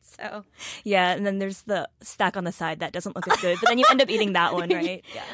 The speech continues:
Speaker 1: I, oh, yeah, it's like by the time I get to the things I take pictures of, it's so embarrassing. It's cold. So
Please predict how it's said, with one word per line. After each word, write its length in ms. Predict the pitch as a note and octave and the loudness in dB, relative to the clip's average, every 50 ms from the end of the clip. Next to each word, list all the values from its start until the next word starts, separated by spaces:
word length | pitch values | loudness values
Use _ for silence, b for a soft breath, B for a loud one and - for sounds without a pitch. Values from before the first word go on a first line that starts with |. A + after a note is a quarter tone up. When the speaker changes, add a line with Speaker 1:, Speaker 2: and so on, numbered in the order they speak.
| D4 B | -2 B
Speaker 1:
I, 180 | C4+ D4 D#4 | 2 4 4
oh, 100 | D#4 D#4+ | 4 4
yeah, 280 | D4+ C4+ D4+ C4 A3+ - | 4 4 4 4 4 4
it's 140 | A#3 - - | 2 0 0
like 360 | D#4 C4+ C4 A3 - - A3+ A3+ | 2 2 2 2 0 -4 -2 2
by 120 | C#4+ C4 C4+ | 4 4 4
the 80 | C#4 | 2
time 280 | C4+ C#4 D4+ C#4 C#4+ C#4+ | 0 0 0 0 2 0
I 80 | C#4 C4 | -2 -2
get 220 | B3 A3+ G#3 - | 0 -2 -2 -2
to 220 | - - A#3 G#3 F#3 | -4 -4 -2 -2 -2
the 120 | F#3+ G3 | -4 -6
things 380 | - - G#3 F#3 F#3 G3+ G3 F#3+ | -4 -2 -2 -2 0 -2 -2 0
I 100 | G3+ F#3 | -2 0
take 220 | - G#3+ G3 - | 0 -2 -4 -4
pictures 320 | - F#3 - - G#3+ G3 G3 | -6 -10 -8 -8 -6 -2 0
of, 160 | G#3 G3+ F#3+ | 0 0 0
it's 120 | F#3+ - | -2 -4
so 160 | - G3 F#3+ F#3+ | 0 0 2 2
embarrassing. 520 | G3 F3+ E3+ E3+ F3 - - F3+ F3+ - | 2 0 0 0 0 -2 -4 -6 -6 -4
It's 220 | - F3+ - - | -4 -4 -4 -6
cold. 400 | - - F#3 E3+ D#3 - - - | -6 -4 -2 -2 -2 -2 -6 -8
So 320 | - - G3+ F#3 F3+ F3+ | -4 0 0 2 2 0